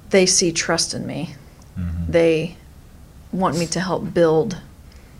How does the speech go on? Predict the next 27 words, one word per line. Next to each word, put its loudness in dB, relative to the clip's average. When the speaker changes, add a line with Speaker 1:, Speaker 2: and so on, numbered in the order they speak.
Speaker 1:
this 2
particular -4
thing -4
or -2
these 0
many -2
things -6
because -2
they 0
have -8
trust -2
in -10
me. -8
Is, -6
and -6
is 0
that 2
the -2
right 2
mental -2
state 0
to -6
go, -2
go 2
with 0
on 0
that? -2